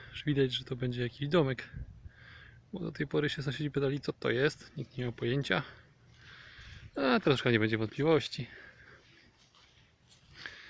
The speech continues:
Trochę mi śrubek zabrakło i wierteł. Jak widać tutaj, no, nie mam dojścia do tego otworu, żeby nawiercić.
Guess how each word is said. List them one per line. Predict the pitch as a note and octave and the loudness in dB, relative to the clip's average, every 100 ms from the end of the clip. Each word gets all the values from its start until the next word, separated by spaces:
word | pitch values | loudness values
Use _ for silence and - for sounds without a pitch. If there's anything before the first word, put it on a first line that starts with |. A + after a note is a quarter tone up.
| - - - - - | -20 -20 -20 -20 -8
Trochę | - G#3+ | 2 6
mi | G#3 | 6
śrubek | - F3 D3 | 8 8 8
zabrakło | C#3+ C#3 C#3 A#2+ E3 F3+ - - - - - - - - - | 6 4 2 4 6 6 2 -14 -18 -20 -20 -20 -20 -20 -6
i | G3 | 2
wierteł. | D#3+ C3+ - D3+ F3+ - - - - - - - - - - - - | 4 4 4 2 2 -4 -20 -20 -20 -18 -18 -18 -20 -20 -20 -20 -10
Jak | D3+ | -6
widać | D3+ D3+ C#3+ | -2 -2 -4
tutaj, | - D#3 D3+ C#3+ - - - _ - - _ - _ _ _ - - - E3 | -8 0 2 2 -2 -16 -20 _ -20 -20 _ -20 _ _ _ -20 -20 -12 -6
no, | D3+ D3+ D3 | -4 -2 -2
nie | D3+ D#3 D#3+ | 0 2 2
mam | D#3 D3+ | 2 2
dojścia | C#3+ D3 C3 - A#2+ | 4 4 4 2 -6
do | A#2 | -6
tego | - A#2 A#2 | -8 -6 -6
otworu, | - B2 A#2 | -4 -4 -2
żeby | A2+ A2 | -2 -2
nawiercić. | A2 A2 A2+ G#2 - D3+ - - | -2 -2 -2 -2 -8 -16 -14 -16